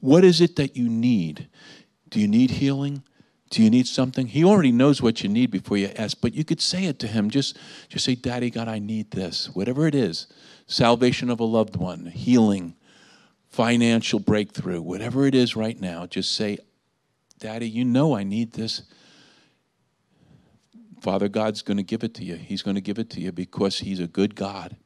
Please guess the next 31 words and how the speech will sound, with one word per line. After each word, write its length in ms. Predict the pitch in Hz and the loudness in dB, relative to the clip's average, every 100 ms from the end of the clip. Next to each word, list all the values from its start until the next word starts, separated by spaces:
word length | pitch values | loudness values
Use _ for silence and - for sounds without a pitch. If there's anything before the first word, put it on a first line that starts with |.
| _ _ _ _ _ | _ _ _ _ _
He 160 | - 110 | 0 2
loves 500 | 98 104 131 123 110 | 2 2 0 -4 -4
you. 240 | 113 107 | -2 0
You're 280 | 87 101 131 | -2 -4 -2
his 200 | 131 123 | -2 -2
son 480 | - - 135 151 143 | -2 -2 -2 -2 -2
and 160 | 117 | 0
daughter. 280 | 120 131 110 - - - | 2 2 0 -4 -20 -6
A 120 | 101 | -4
great 380 | 107 120 139 160 | 0 2 2 4
price 420 | - 151 143 143 - | 2 4 2 0 0
was 220 | 123 - | 0 -2
paid 540 | - 165 131 104 92 - - - | -4 -2 0 0 -2 -8 -20 -8
that 180 | - 113 | -4 0
you 220 | 120 143 | 4 4
might 320 | 151 143 131 - | 6 2 2 2
be 240 | 117 117 | 4 4
able 240 | 120 110 | 2 2
to 160 | 98 - | 0 -2
walk 480 | 95 95 123 123 - | 0 2 2 0 -6
in 160 | 104 | -12
his 420 | 95 - 131 123 - - - - - | -6 0 2 2 -2 -16 -20 -20 -2
perfect 460 | - 131 131 131 - | 2 4 4 0 -2
will, 480 | 92 107 107 87 85 - - | -2 0 0 -2 -6 -14 -4
and 140 | 95 107 | 4 8
you 140 | 120 | 8
might 260 | 131 123 120 | 8 4 4
be 120 | 113 | 2
able 180 | 104 101 | 4 2
to 120 | 92 | -2
be 320 | - 98 95 | 0 0 0